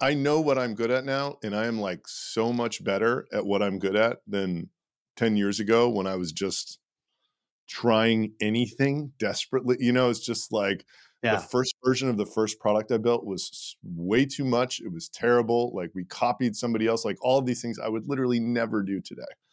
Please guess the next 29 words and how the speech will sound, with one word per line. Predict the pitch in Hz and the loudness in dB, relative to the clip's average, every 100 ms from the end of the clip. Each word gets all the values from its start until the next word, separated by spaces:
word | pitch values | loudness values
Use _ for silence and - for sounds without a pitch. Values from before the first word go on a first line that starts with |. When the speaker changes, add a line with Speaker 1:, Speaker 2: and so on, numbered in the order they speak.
| _ _ _ _ _ | _ _ _ _ _
Speaker 1:
Um, | - 117 107 104 92 92 - _ _ _ _ _ _ _ _ _ - | 4 6 6 4 0 -6 -12 _ _ _ _ _ _ _ _ _ 0
you | 117 | 2
know, | 104 98 - _ - | 2 0 -8 _ 0
but | 101 92 | 0 0
you | 98 | 4
gotta | 104 | 4
start | 107 110 113 | 4 2 0
somewhere, | 113 113 123 - _ _ | -2 -4 -4 -6 _ _
right? | - 101 - | -6 -4 -6
<laughs> | - - - - - 139 | -8 -10 -14 -14 -8 -2
So, | - 160 151 | 4 4 4
Speaker 2:
<laughs> | - | -2
Speaker 1:
so | - | 0
anyway, | 185 214 165 131 - - _ _ | 4 4 4 2 -4 -20 _ _
uh, | 139 131 123 107 - - | 2 4 4 2 -2 -2
I | 165 | 0
had | 208 | 2
always | 190 175 147 | 2 2 0
wanted | 156 139 | -2 -2
to | |
be | 110 110 143 156 135 | -2 -2 -2 -2 -2
a | 120 | -2
tech | 107 - 151 | -4 -4 -4
entrepreneur | 170 156 131 131 120 | -2 -2 -2 0 0
for | 113 | -2
two | 107 170 | -4 0
reasons. | 143 120 117 101 | 0 0 -2 -6
One, | 104 139 147 131 120 127 _ _ _ _ _ | -2 0 2 2 0 -6 _ _ _ _ _
um, | 127 123 113 95 85 | 2 4 4 0 -6